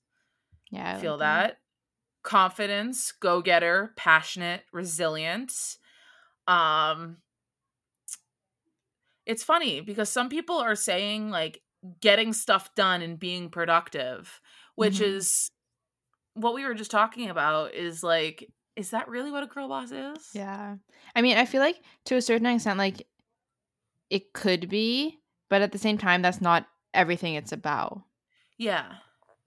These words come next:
Speaker 2: Yeah,
Speaker 1: I
Speaker 2: it's
Speaker 1: think.
Speaker 2: definitely not everything, 'cause, like, I
Speaker 1: Mm-hmm.
Speaker 2: know for me, I say that I'm, like, a girl boss because, like,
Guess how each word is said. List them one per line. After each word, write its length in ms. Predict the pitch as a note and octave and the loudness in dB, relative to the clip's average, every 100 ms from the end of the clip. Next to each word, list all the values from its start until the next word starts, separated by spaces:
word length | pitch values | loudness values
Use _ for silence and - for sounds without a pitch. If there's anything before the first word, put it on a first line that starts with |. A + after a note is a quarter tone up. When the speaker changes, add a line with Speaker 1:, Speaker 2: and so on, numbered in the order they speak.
| _ _ _ _ | _ _ _ _
Speaker 2:
Yeah, 160 | A#3+ F3+ | 0 0
Speaker 1:
I 20 | |
Speaker 2:
it's 120 | F3+ | 0
Speaker 1:
think. 40 | - | 0
Speaker 2:
definitely 380 | A3 C4 B3 G#3 | 0 0 -4 -2
not 320 | F#3+ F3 - _ - | 0 -2 -2 _ -2
everything, 640 | E3 E3+ G3+ A3 B3 A#3 | 0 0 -2 -2 -2 -2
'cause, 140 | A#3 F#3 | -4 -4
like, 120 | - - F3 F3 | -6 -4 -6 0
I 100 | G4 | 0
Speaker 1:
Mm-hmm. 20 | |
Speaker 2:
know 140 | G#4+ | 0
for 140 | - A3 | -4 -6
me, 260 | F3 F3+ G3 | -6 -8 -4
I 240 | D#3+ G3 | 0 0
say 320 | - A#3+ A3 | 0 -2 -2
that 200 | G#3 F#3 - | -2 -4 -2
I'm, 260 | E3 F3+ | -4 -4
like, 180 | F3 F3 | -6 -6
a 100 | F#3+ | -8
girl 320 | F3 F3+ F3 F3+ | -8 -4 -2 0
boss 420 | F#3 F#3 G3 - | 2 4 2 -2
because, 340 | G3+ F#3+ E3+ | -8 -6 -2
like, 200 | E3 D#3 | -2 0